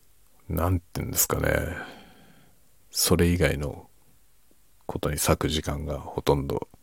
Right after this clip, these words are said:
ない。<laughs> まあ、と言いつつ、今日なんかはね、お休みだったので、まあ、子供と一緒にゼータガンダムを見進めたりしました。ゼータはね、今どこだ？と、あれだ、あれだ、あの、アムロが出てきたとこですね。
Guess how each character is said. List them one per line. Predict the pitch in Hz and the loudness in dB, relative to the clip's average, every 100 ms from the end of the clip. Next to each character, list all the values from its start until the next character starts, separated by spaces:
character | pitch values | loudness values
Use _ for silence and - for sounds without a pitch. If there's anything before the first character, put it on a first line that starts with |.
| _ | _
な | - 131 | -6 -4
い。 | - - - - - - - - - - - - | -4 -8 -20 -18 -12 -6 0 4 4 2 -4 -4
<laughs> | - - - - - - - - - - - - - | -12 -18 -14 -16 -8 -6 -6 -6 -10 -12 -12 -8 4
ま | 87 | 6
あ、 | |
と | 117 113 | 8 6
言 | 107 113 | 6 2
い | |
つ | - - | 2 -2
つ、 | - - - - - _ - - - | -2 -4 -4 -10 -20 _ -20 -20 4
今 | 110 | 8
日 | 78 | 8
な | |
ん | 71 | 4
か | 85 | -2
は | |
ね、 | 57 | -2
お | 69 | -2
休 | 71 - | -2 -2
み | 60 | -2
だ | 65 | 0
っ | - | -2
た | - | -4
の | 50 - | -4 -2
で、 | 113 - | -4 -2
ま | 80 | -6
あ、 | |
子 | - 78 | -2 0
供 | 76 71 | 0 0
と | 71 | -2
一 | |
緒 | - 71 | -2 -4
に | 69 - - - _ - | -6 -12 -20 -20 _ 2
ゼ | 71 | 2
ー | |
タ | 73 73 | 4 2
ガ | 73 | 2
ン | |
ダ | 71 | -2
ム | 69 | -4
を | - - - - - | -6 -10 -16 -16 -6
見 | 73 | -2
進 | - - - | -2 -2 -4
め | 73 | -4
た | - | -2
り | - - - | -2 -4 -6
し | - - | -6 -4
ま | |
し | - | -4
た。 | - - - - - - - - - - - - _ - - - - - - | -4 -6 -10 -20 -20 -20 -20 -20 -20 -20 -20 -20 _ -20 -20 -20 -20 -16 0
ゼ | 85 | 0
ー | 78 | 2
タ | 60 | 0
は | 65 | -2
ね、 | - | -4
今 | 76 71 | -6 -2
ど | 82 | 0
こ | 80 | 0
だ？ | - - - - - - - - - - - - - - - | -2 -6 -14 -20 -20 -20 -20 -20 -20 -20 -20 -20 -20 -20 -14
と、 | - 78 | -6 0
あ | |
れ | 78 | 2
だ、 | 78 71 | 2 2
あ | 80 | 2
れ | |
だ、 | 76 76 73 | 0 -2 -4
あ | 78 | -6
の、 | 73 - | -6 0
ア | 90 | 6
ム | 107 | 8
ロ | 80 | 8
が | - | 4
出 | - | 2
て | - | -2
き | - | -4
た | 78 | -4
と | |
こ | 76 | -6
で | - | -6
す | |
ね。 | - | -8